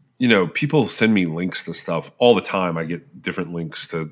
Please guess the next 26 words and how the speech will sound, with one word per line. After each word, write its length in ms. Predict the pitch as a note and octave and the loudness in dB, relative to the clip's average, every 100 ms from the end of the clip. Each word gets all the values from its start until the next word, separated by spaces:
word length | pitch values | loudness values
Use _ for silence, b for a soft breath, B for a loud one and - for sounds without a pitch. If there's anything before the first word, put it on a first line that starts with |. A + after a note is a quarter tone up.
| - | -10
to 120 | E2+ | -8
social 300 | - E2+ E2 | -6 -6 -6
media 300 | D#2+ D#2+ D#2+ | -6 -6 -6
stuff, 300 | - - - | -8 -10 -8
and 80 | E2+ | -10
I, 80 | - | -8
and 120 | F2 | -6
I 80 | E2+ | -6
go 120 | E2 | -4
watch 340 | D#2+ F#2+ F#2 - | -2 0 0 -6
it. 100 | - _ B B F#2+ | -10 _ B B -4
YouTube, 580 | F#2+ - F2+ E2+ D#2 - _ - | -4 -2 -2 -2 -2 -8 _ -12
Twitter, 440 | - F2 E2 D#2 - | -4 -2 -2 -6 -6
whatever. 480 | F2 F2 D#2 C#2+ C#2+ _ B B B | -2 -2 -2 -6 -10 _ B B B
This 380 | F2 C#3 - - | 4 4 6 4
one 300 | G#2+ F#2 E2+ | 4 2 -2
had, 160 | F#2+ | -8
had 160 | - G2+ | -2 -2
a 60 | |
really 320 | F2 A2+ B2 G2 | 0 0 0 -2
interesting 400 | G2 F#2 F2+ E2 | -2 -4 -6 -4
link 260 | F2 E2+ | -4 -6
somebody 320 | - E2+ E2+ | -6 -4 -4
sent 240 | D#2+ - D#2+ | -6 -8 -8
me 380 | E2 D#2 D2+ _ _ b b b b - | -8 -8 -10 _ _ b b b b -8
where 880 | F#2 F2+ F2+ F2 F2 E2+ E2 D#2 | 0 2 4 4 4 2 0 -4